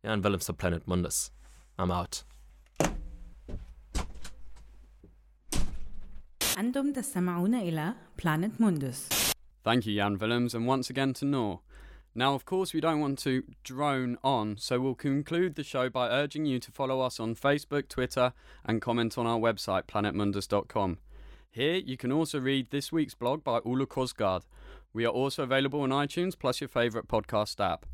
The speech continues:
Speaker 3: My name's John Ainger, and there's been a tremendous amount of help behind the scenes to bring the show to you. Today's technical producer was Daphne Henning, and the show was produced by Nihal El Sharif and Jan Willems.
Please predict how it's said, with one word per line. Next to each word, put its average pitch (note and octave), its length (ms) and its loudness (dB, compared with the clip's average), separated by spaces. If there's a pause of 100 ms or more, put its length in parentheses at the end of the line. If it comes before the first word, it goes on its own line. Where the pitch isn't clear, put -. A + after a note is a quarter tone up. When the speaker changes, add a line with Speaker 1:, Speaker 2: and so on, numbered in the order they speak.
(380)
Speaker 3:
My B2 160 2
name's D3+ 280 0
John C3+ 180 0
Ainger, D3 300 2
and C3 200 0
there's A#2+ 140 2
been A#2+ 160 4
a A#2 60 4
tremendous C#3 480 2
amount C#3 340 2
of A#2+ 80 -4
help B2 240 4
behind A#2+ 280 2
the C3+ 60 2
scenes A#2 360 0
to G#2+ 80 -8
bring A2+ 200 2
the G#2+ 60 2
show A2+ 240 2
to A2 160 -6
you. G2+ 260 4 (640)
Today's B2 400 0
technical D#3 480 0
producer D3+ 440 0
was B2 140 0
Daphne B2+ 380 2
Henning, C#3 400 0
and A#2 120 0
the G#2+ 60 0
show C3+ 280 2
was C3+ 120 -2
produced B2+ 400 -2
by A2 100 2
Nihal B2+ 440 0
El B2 100 2
Sharif B2+ 420 -2
and G#2+ 140 -2
Jan G#2+ 240 2
Willems. F#2 460 -2